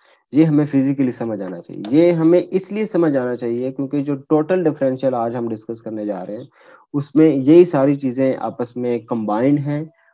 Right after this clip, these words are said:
और हमें उस equation का, जो भी इसकी equation या formula होगा, हमें उसका असल में meaning तब समझ आएगा जब हमें ये सारी चीजें समझ आ चुकी होंगी।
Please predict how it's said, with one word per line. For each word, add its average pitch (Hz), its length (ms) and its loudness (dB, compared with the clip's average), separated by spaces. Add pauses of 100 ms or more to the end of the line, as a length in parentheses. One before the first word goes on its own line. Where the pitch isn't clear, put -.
(300)
और 127 380 4
हमें 127 380 2
उस 120 320 -10 (300)
equation 123 520 -2
का, 127 120 -2
जो 120 200 0
भी 135 100 0
इसकी 131 220 -4
equation 117 420 -6
या 117 80 -4
formula 110 420 -6
होगा, 117 460 -6 (400)
हमें 120 460 -4
उसका 123 460 -6
असल 147 420 -4
में 139 140 2
meaning 120 380 0 (120)
तब 160 180 4
समझ 131 320 -2
आएगा 110 240 -2
जब 120 200 -4
हमें 117 260 -6
ये 117 160 -4
सारी 107 320 -8
चीजें 107 340 -14 (420)
समझ 110 220 -2
आ 95 120 -4
चुकी - 280 -16
होंगी। 82 260 -14